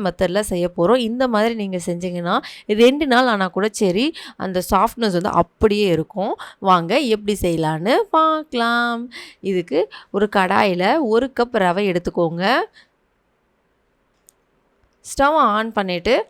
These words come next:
லோ ஃப்ளேம்ல வச்சுக்கோங்க. லோ and மீடியம் ஃப்ளேம்ல தான் வறுத்து எடுக்கணும். ஒரு அஞ்சு நிமிஷம் அப்படியே வறுத்து எடுத்துக்கோங்க கைவிடாம. வறுத்துட்டு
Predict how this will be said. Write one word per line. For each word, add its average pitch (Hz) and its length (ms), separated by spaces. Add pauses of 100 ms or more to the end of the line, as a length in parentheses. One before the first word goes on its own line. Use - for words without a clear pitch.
(320)
லோ 247 80 (120)
ஃப்ளேம்ல 202 400
வச்சுக்கோங்க. 175 500 (300)
லோ 214 80 (140)
and 226 220
மீடியம் 202 380
ஃப்ளேம்ல 175 400
தான் 196 180
வறுத்து 175 320
எடுக்கணும். 175 480 (380)
ஒரு 247 120 (140)
அஞ்சு 294 340
நிமிஷம் 208 460 (260)
அப்படியே 208 320
வறுத்து 185 320
எடுத்துக்கோங்க 175 460 (120)
கைவிடாம. 170 640 (3250)
வறுத்துட்டு 180 420